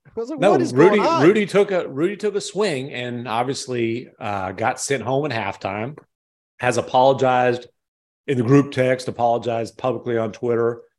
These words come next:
Speaker 2: It's gonna be real interesting to see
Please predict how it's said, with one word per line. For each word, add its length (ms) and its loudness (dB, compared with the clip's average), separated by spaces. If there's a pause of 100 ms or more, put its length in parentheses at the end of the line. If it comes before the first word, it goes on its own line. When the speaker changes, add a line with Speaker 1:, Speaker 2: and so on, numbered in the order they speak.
(1500)
Speaker 2:
It's 180 -14
gonna 180 -10
be 40 -8
real 220 -2
interesting 400 -6
to 60 -10
see 280 -8